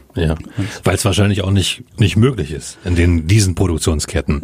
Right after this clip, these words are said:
Speaker 1: Nicht wirklich.
Speaker 2: Ja, nicht wirklich. Also es ist einfach nicht gewollt, weil es gibt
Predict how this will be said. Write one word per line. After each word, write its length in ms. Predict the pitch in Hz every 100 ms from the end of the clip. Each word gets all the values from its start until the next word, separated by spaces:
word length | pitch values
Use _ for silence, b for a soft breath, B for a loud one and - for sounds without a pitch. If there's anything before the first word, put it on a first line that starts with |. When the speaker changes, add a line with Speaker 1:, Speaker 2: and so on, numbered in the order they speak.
| -
Speaker 1:
Nicht 200 | 95 -
wirklich. 460 | 101 95 - - -
Speaker 2:
Ja, 240 | 120 113 131
nicht 180 | 147 147
wirklich. 340 | 127 117 95
Also 200 | 110 127
es 260 | 87 - 143
ist 140 | 160
einfach 180 | 147 151
nicht 160 | 143
gewollt, 380 | 156 123 95 80 147
weil 220 | 165 113 110
es 160 | -
gibt 180 | 139 -